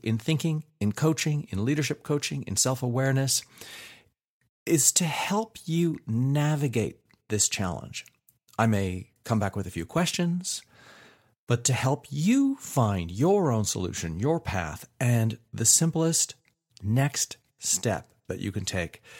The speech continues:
to break free, to take action on what's holding you back so that you can overcome it. So I wanted to share what's untenable in my life right now, just as an exercise in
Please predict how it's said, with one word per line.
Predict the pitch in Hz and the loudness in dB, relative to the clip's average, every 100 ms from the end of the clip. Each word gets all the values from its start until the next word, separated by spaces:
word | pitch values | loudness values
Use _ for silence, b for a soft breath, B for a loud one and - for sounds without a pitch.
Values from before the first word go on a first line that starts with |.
| B B B B B B _ | B B B B B B _
to | - | 2
break | 202 202 - | 4 4 2
free, | - 208 247 - - | 2 2 2 -2 -4
to | - 131 131 120 | 0 2 4 2
take | 123 151 - 139 | 0 -2 -2 -2
action | 175 - - 95 - 76 - | 0 0 0 0 -6 -10 -4
on | 110 110 | 0 0
what's | 101 - | 0 0
holding | 101 98 95 | 0 0 -2
you | 92 | -4
back | 92 87 - | -4 -6 -4
so | 98 | -2
that | 87 | -2
you | 98 | -4
can | 90 87 | -4 -6
overcome | 87 80 76 - - 180 | -6 -10 -12 -6 -2 0
it. | - - _ _ _ _ _ _ - - | -2 -10 _ _ _ _ _ _ -6 0
So | - 170 110 - _ - B B - | 4 6 6 2 _ -20 B B -2
I | 139 | 0
wanted | 156 214 226 | 2 2 2
to | 196 | 2
share | - 135 131 120 110 _ _ _ - | 2 2 2 0 -4 _ _ _ -10
what's | 98 165 - | -2 0 2
untenable | 117 117 107 104 95 98 95 95 _ _ _ - | 2 2 2 0 0 -2 -4 -8 _ _ _ -4
in | 101 98 | -2 0
my | 104 185 269 | 0 0 0
life | 90 78 - | -2 -4 -6
right | 85 82 | -6 -6
now, | 85 82 80 87 - B B B B B B - | -8 -10 -10 -12 -16 B B B B B B -14
just | 175 254 277 254 214 | -4 2 2 4 2
as | - | 2
an | 151 - | 0 2
exercise | 120 - 123 117 107 107 101 | 0 2 2 2 2 2 0
in | - 92 85 82 85 | -2 -6 -4 -8 -10